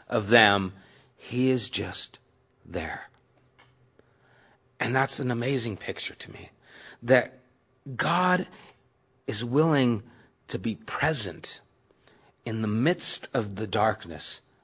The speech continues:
and he's comfortable. Not that he's gonna accept those things as okay, but he's comfortable to be there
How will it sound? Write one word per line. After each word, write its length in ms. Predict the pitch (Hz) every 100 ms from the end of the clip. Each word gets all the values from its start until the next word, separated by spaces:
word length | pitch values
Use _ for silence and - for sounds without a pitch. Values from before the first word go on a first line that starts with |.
| _ _ _ _ _ _
and 100 | 107
he's 140 | 120 -
comfortable. 600 | - 127 - 95 - - _ _ - _ _ _ _ _ _ 147
Not 180 | 160
that 140 | 175 143
he's 200 | 143 120
gonna 300 | 151 127 -
accept 680 | - - - 185 196 - 123
those 280 | 123 117
things 300 | - 127 113
as 100 | 107 95
okay, 560 | 117 104 - 139 98 98 - - - - -
but 80 | 117
he's 240 | 120 107
comfortable 560 | - 160 147 165 147 139
to 120 | -
be 280 | 120 123 131
there 380 | 101 87 85